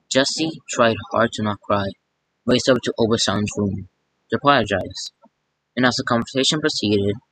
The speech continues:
they talked about what Jessie said the day before, saying, "Jessie, I had no idea you hated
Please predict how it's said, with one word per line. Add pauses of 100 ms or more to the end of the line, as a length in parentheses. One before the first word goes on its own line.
(100)
they
talked
about (340)
what
Jessie
said (280)
the
day
before,
saying, (880)
"Jessie, (420)
I
had
no
idea
you
hated